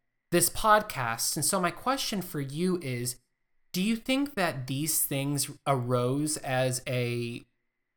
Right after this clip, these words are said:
result of covid, or do you think that these things would have come to C Y P, uh, regardless of whether covid made that, that forced transition or not?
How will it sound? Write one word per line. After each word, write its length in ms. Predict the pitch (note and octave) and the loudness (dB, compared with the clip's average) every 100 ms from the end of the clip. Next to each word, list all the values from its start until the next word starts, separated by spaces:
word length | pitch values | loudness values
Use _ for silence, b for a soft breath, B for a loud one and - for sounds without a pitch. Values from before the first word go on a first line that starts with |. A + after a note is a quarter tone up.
| - | -8
result 640 | D3 D3 B2 B2+ A#2+ - - | 0 2 4 4 4 2 0
of 180 | D3+ D3 | -4 -4
covid, 480 | - E3+ E3 G3+ G3+ | -2 -2 0 -2 -4
or 160 | D3+ D3 | -2 -4
do 120 | D#3 | -2
you 440 | D#3+ F3+ F#3 F3+ - | -2 0 0 -2 -4
think 200 | F#3 F3+ | -2 0
that 200 | F3+ D#3 | 0 -2
these 260 | C#3+ C#3+ C#3+ | -2 -2 0
things 280 | - D3 B2+ | 0 -2 0
would 140 | C#3 | -2
have 200 | C#3+ B2+ | -2 -6
come 300 | - - C3+ B2+ | -4 -2 -2 -2
to 140 | C#3 | -2
C 240 | - C3 | 0 0
Y 300 | A#2+ A#2+ A#2+ A#2+ | -2 -2 -4 -8
P, 380 | - A#2+ A#2+ - _ _ _ - | -6 -6 -6 -10 _ _ _ 2
uh, 200 | C3+ B2+ | 4 4
regardless 680 | D#3 D3+ D3+ D#3 D3 B2+ - | 0 6 8 8 6 2 2
of 140 | C3 | 2
whether 240 | C3 B2+ B2 | 2 2 -2
covid 420 | - C3+ B2+ B2+ | 0 0 2 2
made 300 | B2+ B2 B2 | 2 0 -2
that, 280 | B2 B2 - _ - | -4 -4 -8 _ -10
that 360 | B2+ A#2+ - | -6 -6 -8
forced 600 | - - C#3+ C3 - - | -10 0 0 2 0 -2
transition 680 | - C#3+ B2+ B2+ B2+ - A#2+ | -4 -2 0 0 -2 -2 -2
or 120 | A2 | -4
not? 440 | A2+ A2+ F2+ - | -4 -2 -4 -4